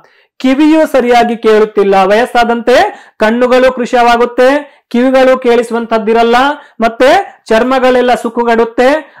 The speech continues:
ಆಮೇಲೆ ಕೂದಲೆಲ್ಲ ಬೆಳ್ಳಗಾಗುತ್ತೆ ಅಥವಾ ಉದುರುತ್ತೆ, ಹಾಗೆ ಹಲ್ಲು ಕೂಡ ಉದುರಿ ಹೋಗುತ್ತೆ. ಈ ರೀತಿ ನಮಗೆ ವಯಸ್ಸಾದಂತೆ ಈ ರೀತಿ ಒಂದು ಲಕ್ಷಣಗಳು ನಮ್ಮಲ್ಲಿ ಕಾಣುವಂತದ್ದಿರುತ್ತೆ.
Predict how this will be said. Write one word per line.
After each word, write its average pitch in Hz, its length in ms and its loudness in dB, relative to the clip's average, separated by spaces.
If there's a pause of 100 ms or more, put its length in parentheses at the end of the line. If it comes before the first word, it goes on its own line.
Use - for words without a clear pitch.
ಆಮೇಲೆ 262 680 0
ಕೂದಲೆಲ್ಲ 247 520 0 (420)
ಬೆಳ್ಳಗಾಗುತ್ತೆ 220 800 2
ಅಥವಾ 240 680 0
ಉದುರುತ್ತೆ, 208 920 0 (260)
ಹಾಗೆ 247 300 0
ಹಲ್ಲು 240 320 2
ಕೂಡ 262 220 0 (420)
ಉದುರಿ 220 260 0
ಹೋಗುತ್ತೆ. 214 500 0
ಈ 226 160 2
ರೀತಿ 277 640 -2
ನಮಗೆ 220 220 -2
ವಯಸ್ಸಾದಂತೆ 233 720 0
ಈ 233 240 -4
ರೀತಿ 269 240 -2
ಒಂದು 254 480 -2 (200)
ಲಕ್ಷಣಗಳು 254 640 0
ನಮ್ಮಲ್ಲಿ 220 340 -2
ಕಾಣುವಂತದ್ದಿರುತ್ತೆ. 196 1120 -2